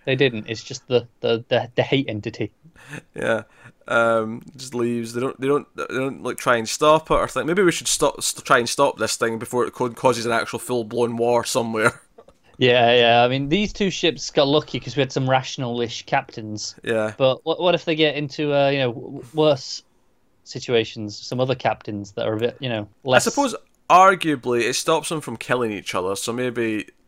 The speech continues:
Speaker 2: even a full-blown war with this thing wouldn't even be the worst thing ever. It'd be bad, but it wouldn't be the worst.
Speaker 1: It would, and, and Kirk kinda makes the point of it, it, it kinda feels like it would just keep them in here for eternity. Like, it's not gonna let them die, you know. He says, "Oh, how many, who knows how many lifetimes we'll be fighting."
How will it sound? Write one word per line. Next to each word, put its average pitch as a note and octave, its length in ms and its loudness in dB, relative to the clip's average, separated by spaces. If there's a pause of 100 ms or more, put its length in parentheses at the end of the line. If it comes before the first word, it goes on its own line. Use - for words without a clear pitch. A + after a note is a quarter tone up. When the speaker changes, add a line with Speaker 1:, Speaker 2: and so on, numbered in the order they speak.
(140)
Speaker 2:
even A#2 180 -2
a A2 60 0
full-blown A2 500 -2
war G#2 180 2
with G2+ 120 -2
this G2+ 180 -2
thing G#2+ 280 -4
wouldn't A#2+ 220 -4
even A2+ 260 -4
be G#2+ 80 -2
the G#2 100 -4
worst - 460 -2
thing D3+ 160 2
ever. F3+ 460 0 (520)
It'd C#3+ 120 -4
be D3+ 60 2
bad, C#3 400 8
but B2+ 100 -2
it - 20 0
wouldn't D#3 160 0
be A2+ 60 -2
the A2 60 0
worst. G#2+ 360 -2
Speaker 1:
It B3+ 80 4
would, G#3+ 240 6
and, G3 200 2 (160)
and D#3+ 260 0
Kirk F#3+ 340 0
kinda F3+ 160 -2
makes E3+ 180 -4
the - 40 -20
point D#3 160 0
of C#3 60 0
it, D3 80 0
it, D3+ 140 2
it D3 140 0
kinda D3+ 260 0
feels D3 240 -2
like C3+ 100 -2
it B2+ 100 0
would B2 160 -2
just A#2+ 180 -6
keep C#3+ 200 0
them B2+ 140 0
in B2+ 100 0
here A2 380 0 (120)
for - 160 -2
eternity. A2+ 500 0 (800)
Like, B2+ 240 2 (160)
it's C#3+ 140 -8
not D3+ 80 -2
gonna D3 160 4
let C3 120 2
them A#2+ 100 -8
die, A#2+ 300 0
you A2+ 160 -2
know. A2 120 -4 (300)
He C3 80 -6
says, C3+ 160 0
"Oh, B2 160 6
how C3 180 0
many, B2+ 240 -4
who C3+ 120 -2
knows A2+ 180 -2
how A#2+ 120 -2
many A2+ 140 -2
lifetimes G#2 580 -2
we'll G#2+ 80 -8
be G2+ 80 -4
fighting." G#2+ 440 -4